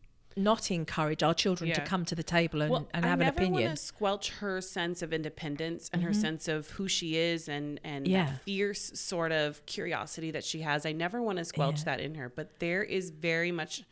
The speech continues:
Speaker 2: times where she's, has attitude, and
Speaker 1: Mm.
Speaker 2: I have a hard time navigating, and I know other parents probably do too, navigating, like, how do I encourage that, that fierce independence and, um, and also not have her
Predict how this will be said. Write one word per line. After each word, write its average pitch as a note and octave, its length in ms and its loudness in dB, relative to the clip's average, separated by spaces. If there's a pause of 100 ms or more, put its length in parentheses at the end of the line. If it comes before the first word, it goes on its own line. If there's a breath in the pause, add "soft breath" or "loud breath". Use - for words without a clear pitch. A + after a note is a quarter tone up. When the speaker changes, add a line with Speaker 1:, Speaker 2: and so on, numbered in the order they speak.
(480 soft breath)
Speaker 2:
times F3 420 -2
where G3+ 100 -2
she's, A3 420 -2 (120)
has G#3 300 -2
attitude, G#3 640 -2
and E3 200 -2
Speaker 1:
Mm. - 80 -18
Speaker 2:
I F#3+ 420 0 (540 loud breath)
have F#3+ 240 0
a F#3 60 2
hard F3 260 0
time F3 320 0
navigating, D#3 480 2
and D3 80 0
I D3+ 40 0
know D#3 140 0
other F3+ 140 -2
parents D#3+ 300 -6
probably D3+ 260 -4
do D3+ 100 -6
too, B3 280 -6
navigating, F3 640 -2
like, D3 180 -4
how G3 260 -2
do A#3+ 180 -4
I F3 140 2
encourage A3+ 800 -4
that, G3 240 0 (140)
that G#3 200 -2
fierce F#3+ 500 -4
independence F#3 880 -2 (380 loud breath)
and, D#3+ 460 2
um, D3 500 -2 (500)
and F3 180 0
also D#3+ 340 0
not D#3 260 -2
have D3+ 240 -2
her D3+ 240 -6